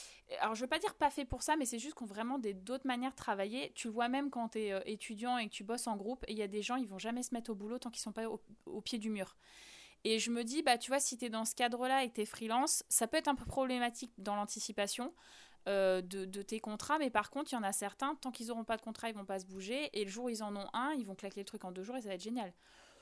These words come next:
J'ai envie de dire, c'est pas grave, ce qui compte pour toi, c'est que ça fonctionne et que ton travail soit qualitatif et que ton client soit content, donc il y a pas vraiment de règles. Ce qui compte, c'est ce qui correspond pour toi.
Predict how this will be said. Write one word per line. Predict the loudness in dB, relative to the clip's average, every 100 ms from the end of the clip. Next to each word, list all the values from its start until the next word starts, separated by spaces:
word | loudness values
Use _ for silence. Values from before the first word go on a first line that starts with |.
| -8
J'ai | -2
envie | 0 0
de |
dire, | 0 2
c'est | 2 0 2 2
pas | 2 2
grave, | 2 2
ce | 0
qui | -6
compte | -2 -2
pour | -4 -4
toi, | 0
c'est | 0 2
que |
ça | 0 0
fonctionne | -4 -4 -2 0
et | -2
que | -4
ton | -8
travail | -4 -2 -2
soit | -4
qualitatif | -4 -4 -2 -6 -6
et | -8
que | -8
ton |
client | -12 -10 -6
soit | -6 -6
content, | -8 -2 -2
donc | -2 -4
il |
y |
a |
pas | -2 -2
vraiment | -2 -2
de | -2
règles. | -4 -6 -8 -14
Ce | -12
qui | -8
compte, | -2 -2
c'est | -2
ce | -6
qui | -6
correspond | -4 -4 -4 -6
pour | -8
toi. | -8 -10